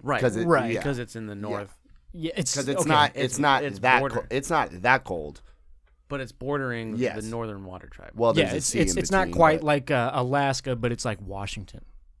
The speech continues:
Speaker 3: You see what I mean?
Speaker 1: Or
Speaker 2: Yes.
Speaker 1: Vancouver.
Speaker 3: Sure.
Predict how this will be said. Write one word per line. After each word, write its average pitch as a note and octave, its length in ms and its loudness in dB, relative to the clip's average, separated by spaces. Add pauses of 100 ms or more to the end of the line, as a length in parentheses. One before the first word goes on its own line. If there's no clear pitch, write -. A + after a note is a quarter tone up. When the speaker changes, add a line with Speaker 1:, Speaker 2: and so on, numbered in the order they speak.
(880)
Speaker 3:
You A#2 80 -16
see C#3 100 -4
what C#3+ 120 2
I C#3 60 2
mean? D3+ 200 -2
Speaker 1:
Or D3+ 80 -14
Speaker 2:
Yes. F#2+ 500 -6
Speaker 1:
Vancouver. G#2+ 680 -14 (400)
Speaker 3:
Sure. C3+ 460 0